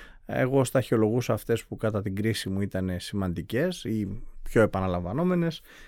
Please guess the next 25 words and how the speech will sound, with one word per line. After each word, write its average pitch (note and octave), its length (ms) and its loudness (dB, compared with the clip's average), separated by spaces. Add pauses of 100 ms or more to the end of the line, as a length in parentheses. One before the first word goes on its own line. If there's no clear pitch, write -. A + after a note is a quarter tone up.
(140)
και - 160 2
τις B2+ 180 -2
έδινα C3+ 360 4
στους A2+ 400 10
παρουσιαστές G#2+ 640 4
για A2+ 160 0
να A#2 160 2
απαντήσουν. A#2 680 4 (880)
Έτσι D#3+ 200 6
λοιπόν, E3+ 460 4
ε, D3 180 2
ξεκίνησε C3+ 540 2
αυτή G#2+ 220 2
η - 20 4
ιστορία A2+ 500 2
και D#3+ 220 -2
πήγε F#3 280 0
παράλληλα, D#3+ 600 6 (400)
δηλαδή A2+ 560 4
οι B2 180 2
σπουδές B2+ 420 4
μου C3+ 100 2
στο A2 140 -2
Πολυτεχνείο, G#2+ 640 0
όπου F#2+ 520 -2